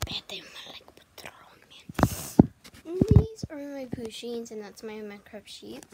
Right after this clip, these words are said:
And under this is Minecraft.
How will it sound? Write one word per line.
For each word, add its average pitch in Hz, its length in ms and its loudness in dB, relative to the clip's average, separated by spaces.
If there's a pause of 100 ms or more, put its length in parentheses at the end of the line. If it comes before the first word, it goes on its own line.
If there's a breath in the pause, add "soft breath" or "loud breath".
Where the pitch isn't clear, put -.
(160)
And 269 180 -10 (640 loud breath)
under 240 200 -2
this 320 500 -6 (240)
is 202 160 -18
Minecraft. 170 680 -20